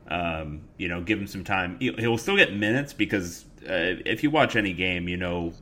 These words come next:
the top two post players, how often is it foul trouble or something, and then the guy has to play ten minutes a game? Um, but it'll be a situation like it was this year, where he's playing in fits and bursts, but doesn't have to, and hopefully he plays better in those fits and bursts and actually competes for some more minutes.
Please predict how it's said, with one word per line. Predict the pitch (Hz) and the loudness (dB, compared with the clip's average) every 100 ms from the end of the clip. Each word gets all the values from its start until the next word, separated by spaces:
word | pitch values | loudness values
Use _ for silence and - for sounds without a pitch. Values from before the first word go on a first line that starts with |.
| - | -6
the | 104 | -4
top | 95 104 - | 0 0 0
two | 101 | -4
post | 82 85 80 | -2 -4 -4
players, | - 90 87 82 - - - - - | -2 -2 -2 -4 -8 -18 -20 -12 2
how | 131 | 6
often | 131 117 - | 8 8 4
is | 104 85 | -2 -4
it | - | -4
foul | 90 85 | -2 -2
trouble | - 95 87 87 | -2 -2 -2 -2
or | 87 85 | -4 -6
something, | 92 82 90 87 85 | -6 -6 -6 -6 -6
and | 82 | -8
then | 82 | -8
the | 82 | -8
guy | 82 80 | -4 -4
has | 82 | -4
to | - | -8
play | - 87 | -10 -10
ten | 80 80 | -8 -8
minutes | 80 76 | -10 -12
a | 78 | -8
game? | 98 95 87 - - - - _ - | -4 -4 -6 -16 -20 -20 -20 _ -2
Um, | 104 98 90 87 87 | 2 2 0 -4 -2
but | 117 110 117 | 0 2 2
it'll | 113 | 2
be | 123 120 | 4 4
a | 101 | 4
situation | - 107 101 90 - | 2 0 0 0 -2
like | 92 87 | -6 -6
it | |
was | - 85 | -6 -4
this | - 165 | 0 -2
year, | 78 - - - | -2 -10 -12 -8
where | 101 98 95 101 | -4 -4 -4 -6
he's | 120 127 | -6 -6
playing | - 135 127 | -4 0 2
in | 113 | 2
fits | 107 117 - | 0 -2 -2
and | 104 | -4
bursts, | 98 95 90 - - | 0 0 0 -10 -8
but | 92 87 | -6 -4
doesn't | 101 90 | -4 -4
have | 90 90 - | -4 -4 -4
to, | 87 87 87 - - | -4 -4 -8 -16 -10
and | 82 85 127 131 | -4 0 2 4
hopefully | 180 185 123 | 4 2 0
he | 117 | 2
plays | 117 110 82 | 2 0 2
better | 113 135 92 | 4 4 2
in | 85 | -2
those | 78 - | -6 -8
fits | 90 85 | -8 -8
and | 82 | -8
bursts | 76 80 - | -8 -8 -8
and | 87 | -8
actually | 87 - 87 | -6 -6 -8
competes | 85 104 95 | -6 -4 -4
for | - | -6
some | 87 92 | -12 -10
more | 85 | -6
minutes. | 87 117 92 - - | -2 -2 -2 -8 -16